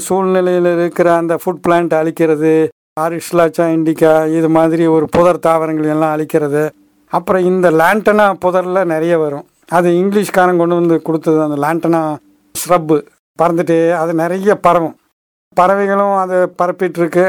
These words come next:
அதுல நிறைய butterflies வரும். அது மாதிரி சூழல் வந்து நீங்க பாதுகாக்கணும். அதை வந்து நாசம் பண்ணிட்டே இருந்தீங்கன்னா அப்புறம் பட்டர்ஃப்ளையே நீங்க கண்ணுல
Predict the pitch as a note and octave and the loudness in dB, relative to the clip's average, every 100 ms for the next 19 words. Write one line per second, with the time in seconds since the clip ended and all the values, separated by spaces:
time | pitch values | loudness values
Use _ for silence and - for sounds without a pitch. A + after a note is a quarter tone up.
0 | E3+ E3 F3 F3+ D#3+ D#3 F#3 G3+ G#3 F#3 | 0 -2 0 0 0 -2 -2 2 2 2
1 | F3 D3+ E3 F3 F3 F3 - D#3 C#3+ C#3 | -2 -2 -2 -2 0 0 0 -2 0 -2
2 | E3+ E3+ D3 C3 E3 G#3 _ _ _ - | 2 2 0 -2 -4 -6 _ _ _ -6
3 | F#3+ A3+ A#3 A3 G3 F#3 F#3+ G#3 F3+ F3+ | -2 2 2 2 2 0 0 0 2 2
4 | E3+ - D3+ F3 E3 D#3 D3+ C#3 C#3 D#3+ | 0 0 0 2 0 -2 -6 -4 -2 -2
5 | D#3 E3+ G3+ F#3 F3+ - _ _ D3 F#3 | -2 -4 -2 -2 -2 -6 _ _ 0 0
6 | G3 F3 E3+ F3+ E3+ G3 F3 E3+ F3 E3+ | 0 0 0 0 0 0 0 0 0 0
7 | D3+ D3 F#3+ D3 E3+ B2+ D#3 F#3 E3 F3+ | 0 0 -2 -2 -2 2 0 0 0 0
8 | F3 F#3 F3 E3+ E3 E3 D#3+ D#3+ | 0 0 0 0 0 0 0 0